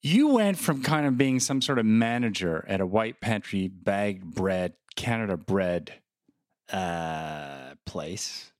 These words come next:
to now being G M of Founder Fuel at Real Ventures, which is a startup thingy. Like, help, help us, help Mark,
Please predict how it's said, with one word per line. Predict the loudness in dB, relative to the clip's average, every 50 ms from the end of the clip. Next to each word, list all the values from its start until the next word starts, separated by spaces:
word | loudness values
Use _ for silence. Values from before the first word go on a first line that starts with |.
| _ _ -10
to | -6 -2 0
now | 0 2 2 2 0 0
being | 0 0 0 0
G | 0 0 0 0
M | 0 0 0 0 -2 -2 -4 -6
of | -8 -8
Founder | -6 -4 -2 -2 0 0 -2 -2 -4
Fuel | -4 -4 -4 -2 -2 -2 -2 -4 -4 -4
at | -4 -6 -4
Real | -2 -2 0 0 -2
Ventures, | -2 -2 -4 -4 -4 -6 -8 -8 -10 -10 -10 -12
which | -12 -12 -12
is | -14 -12 -10
a | -10
startup | -10 -8 -8 -8 -8 -8 -10 -12 -12 -14 _
thingy. | -12 -8 -6 -4 -2 -2 -4 -6 _ -20 -20 -20 -20 -20 -20 -20 -20 -20 _ _ _ _ _ _ _ -8
Like, | -4 -2 0 0 0 -2 -6 -12 -14 -6
help, | -4 -2 0 0 2 0 -2 -2 -6 _ _ _ _ _ _ _ _ _ _ _ -6
help | -2 0 0 0 -2 -2 0
us, | 0 0 2 0 0 -2 -2 -4 -4 -6 -8 -12 -16 _ _ _ _ _ _ -10
help | -4 -4 -2 -2 0
Mark, | 0 2 2 2 0 -2 -4 -6 -8 -10 -12 -12 -14